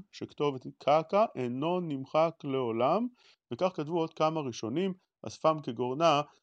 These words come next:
בטהרת הבית, חכם עובדיה יוסף. ולכן, יש כאן שלושה צדדים להקל. צד אחד, זה מה שאמרנו, מכיוון שהכתובת קעקע הזאת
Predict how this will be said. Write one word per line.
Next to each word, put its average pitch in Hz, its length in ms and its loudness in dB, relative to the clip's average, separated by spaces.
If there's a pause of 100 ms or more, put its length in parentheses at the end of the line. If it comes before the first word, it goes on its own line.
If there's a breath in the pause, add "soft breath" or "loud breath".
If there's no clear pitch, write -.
(160)
בטהרת 117 560 -2
הבית, 131 400 2
חכם - 360 -6
עובדיה 110 340 -4
יוסף. 101 320 -2 (320)
ולכן, 139 320 2 (920)
יש 107 180 -4
כאן 147 260 -4
שלושה 160 600 -2
צדדים 135 640 -4
להקל. 110 420 -2 (320 soft breath)
צד 185 220 2
אחד, 143 320 6 (300)
זה 110 100 -6
מה 120 140 -4
שאמרנו, 117 640 -2 (260 soft breath)
מכיוון 113 420 -2
שהכתובת 131 540 -6
קעקע 139 340 -2
הזאת 110 420 0